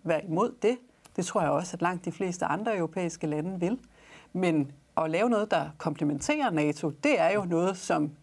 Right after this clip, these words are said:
øh, amerikanerne også selv har sagt, det hilser de meget velkommen. Fordi de ønsker ikke at påtage sig den rolle, som de ellers har spillet i forhold til, øh, at være en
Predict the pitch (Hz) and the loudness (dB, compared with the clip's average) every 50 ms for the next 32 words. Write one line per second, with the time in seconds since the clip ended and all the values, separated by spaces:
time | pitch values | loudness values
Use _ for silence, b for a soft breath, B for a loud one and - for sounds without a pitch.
0 | - 175 170 165 156 156 151 156 - - - 156 160 151 151 - 170 196 214 220 | -2 0 2 2 2 0 0 -4 -4 -2 -2 -2 0 -2 -2 0 0 0 0 2
1 | 180 151 156 190 202 - 214 185 170 160 151 - 160 165 175 - - 233 202 202 | 2 2 2 2 0 -2 -2 -2 -2 -4 -2 -2 -2 -2 -2 -4 -6 -6 -6 -6
2 | 160 - 165 151 156 156 143 156 202 220 196 190 196 202 - 214 175 165 170 - | -4 -4 -4 -2 0 2 2 2 2 0 -2 -4 -6 -6 -4 -4 -4 -4 -4 -8
3 | B B B B B B B - - 180 190 180 180 226 208 196 208 - - 185 | B B B B B B B -2 -2 0 0 0 0 0 0 0 -2 -2 -2 -2
4 | 175 190 190 - - 240 254 - - 175 160 160 - 175 - 190 185 175 165 156 | -2 -2 -2 0 0 0 0 0 0 -2 -2 -2 -2 -2 -2 -2 0 2 2 2
5 | 156 170 185 196 - 190 170 160 202 214 220 208 - - 175 - - - 220 240 | 2 0 -2 -2 -4 -4 0 2 2 2 2 0 -2 -6 -8 -4 -2 0 2 2
6 | 269 254 - - 175 - 190 185 190 196 180 170 - - - 202 220 240 233 B | 2 0 0 -2 -2 -2 -2 -2 -2 -2 -4 -6 -6 -4 -2 -2 -2 -2 -4 B
7 | B B B B B B B - - 175 170 160 156 156 - - 175 156 165 165 | B B B B B B B -2 0 2 4 4 2 2 0 0 0 2 2 2
8 | 160 156 160 - 175 160 156 156 165 | 2 2 2 2 2 2 2 2 0